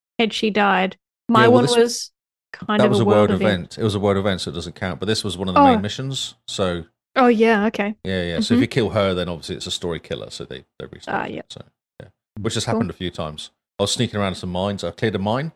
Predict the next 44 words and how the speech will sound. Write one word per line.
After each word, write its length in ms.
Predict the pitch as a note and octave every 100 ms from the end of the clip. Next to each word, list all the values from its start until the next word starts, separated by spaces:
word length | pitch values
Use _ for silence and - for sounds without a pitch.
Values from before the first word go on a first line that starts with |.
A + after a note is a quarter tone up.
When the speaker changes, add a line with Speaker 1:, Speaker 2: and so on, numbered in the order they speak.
| _ _
Speaker 2:
killed 200 | C#3+ C3+ -
everybody, 600 | A#2 B2 C3 D#3+ G#3 - _ _ -
Speaker 1:
Mm. 220 | B3 A3+
Speaker 2:
and 80 | B2+
then 120 | A#2+
there's 160 | B2 B2
this 120 | G#2+
guy 300 | - A#2 D#3
in 120 | F3
the 120 | C#3+
distance. 480 | - C3+ - A3+ A3+
I 20 |
was 100 | E3+
like, 140 | F#3 F3+
"Who's 200 | A3 A#3
that?" 240 | G#3+ G2
And 100 | A2
it 20 |
was 140 | G#2+ B2
actually 220 | - G#2
the 40 | F#2+
guy 300 | G#2 G2 F#2+
I'd 140 | F#2 _
helped 340 | A2 G#2 - - _ -
get 140 | -
into 300 | A2+ G#2+ G#2
the 80 | F#2+
mine. 440 | A2 G2+ D2 D2 _ _ _ _ _ _
I 60 | F2+
shot 260 | - G2 -
him, 200 | B1+ _ _ _ _ _
and 100 | F#2+
he 80 | G2
was 80 | D#4
Speaker 1:
Oh. 280 | D#4+ C#4
Speaker 2:
actually 240 | D#2+ - E2
the, 60 | - _ _
yeah, 140 | D#2 D2 -
he 60 |
was 140 | F#2+ F#2+
actually 260 | E2+ -
<laughs> 240 | - - -
my 60 |
mate. 260 | F2+ F2+